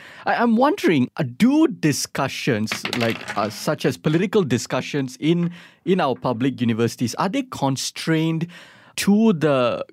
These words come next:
quote-unquote neoliberal capitalist outlook of politics? Um, are there freedom and,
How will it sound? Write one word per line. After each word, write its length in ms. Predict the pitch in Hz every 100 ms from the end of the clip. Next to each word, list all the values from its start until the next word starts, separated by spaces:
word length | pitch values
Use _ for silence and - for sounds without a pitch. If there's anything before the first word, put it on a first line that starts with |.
| - _
quote-unquote 760 | - 160 139 131 - 143 135 120
neoliberal 1200 | 127 131 151 147 143 131 117 131 139 135 135 - - -
capitalist 680 | 131 123 147 127 139 - - -
outlook 600 | 170 185 175 131 - -
of 180 | 123 - _
politics? 920 | - 110 117 110 - 151 117 113 - - - - _ -
Um, 280 | 131 123 127
are 140 | 147 147
there 220 | 196 185
freedom 800 | - - 143 156 151 165 135 123
and, 180 | 117